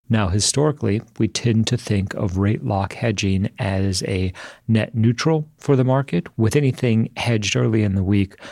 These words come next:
unwound via covering, and such flows are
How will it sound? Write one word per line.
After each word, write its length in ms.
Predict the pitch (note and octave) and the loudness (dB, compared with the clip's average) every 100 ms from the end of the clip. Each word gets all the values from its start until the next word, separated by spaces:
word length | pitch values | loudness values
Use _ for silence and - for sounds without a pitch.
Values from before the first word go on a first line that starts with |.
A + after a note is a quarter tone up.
| - - | -20 -4
unwound 600 | A#2+ G2 G#2 C3 C3 G#2 F#2+ | 0 2 2 2 2 2 0
via 240 | G2+ F#2 | 0 0
covering, 540 | - F3+ A2 F2+ F#2+ F#2+ - - - | 0 0 2 2 0 -2 -12 -6 -2
and 180 | A2+ | 0
such 220 | - A#2+ - | 2 0 -2
flows 500 | - G3+ D3+ C#3 - - | 2 4 4 2 -2 0
are 360 | A#2+ A2+ A2+ | 2 2 0